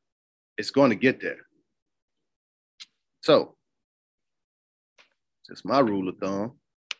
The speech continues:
Now that I know what I'm doing. So I may come in and I may buy a hundred and fifty shares of Uber at forty-five dollars. That's six thousand dollars. Uh, that's pretty much almost seven thousand dollars.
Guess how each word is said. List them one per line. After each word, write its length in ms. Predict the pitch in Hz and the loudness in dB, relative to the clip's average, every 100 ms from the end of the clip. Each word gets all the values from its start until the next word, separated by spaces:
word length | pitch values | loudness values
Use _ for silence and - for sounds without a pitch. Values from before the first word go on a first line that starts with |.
| _ _ | _ _
Now 140 | 104 | -2
that 100 | 104 | -2
I 80 | 90 | -2
know 220 | 92 127 | 2 4
what 160 | 151 107 | 4 4
I'm 160 | 90 | -2
doing. 340 | 85 87 95 123 _ _ _ _ _ _ - _ | -8 -10 -10 -12 _ _ _ _ _ _ -20 _
So 120 | - | 0
I 100 | 110 | 2
may 140 | 160 135 | 4 4
come 260 | 143 123 | 4 4
in 300 | 113 113 113 - | 2 2 -2 -4
and 140 | 113 | 0
I 100 | 131 | 2
may 180 | 147 123 | 4 2
buy 260 | 110 117 | 2 0
a 40 | 104 | 2
hundred 240 | 147 147 | 0 0
and 120 | 131 | -2
fifty 200 | 135 135 | -4 -6
shares 380 | 113 139 131 107 | -4 0 0 0
of 80 | 107 | -4
Uber 460 | 135 135 113 101 101 _ _ _ _ | 2 2 2 -4 -6 _ _ _ _
at 120 | 90 | -14
forty-five 640 | - 131 123 113 120 107 101 | 0 4 4 4 2 2 2
dollars. 320 | 110 101 92 | 0 0 -4
That's 180 | 92 - | -8 -4
six 240 | 151 143 | -2 -2
thousand 440 | - 131 123 117 113 | 2 4 4 2 0
dollars. 460 | 113 113 110 - _ _ _ _ _ _ _ | 2 2 0 -4 _ _ _ _ _ _ _
Uh, 220 | 90 87 | -12 -8
that's 120 | 92 110 | -10 0
pretty 180 | 190 | 4
much 160 | 165 143 | 4 6
almost 320 | 139 135 117 | 6 6 4
seven 240 | 143 127 113 | 2 2 2
thousand 420 | 120 107 104 98 | 0 0 -2 -4
dollars. 420 | 101 87 - - | -6 -6 -14 -20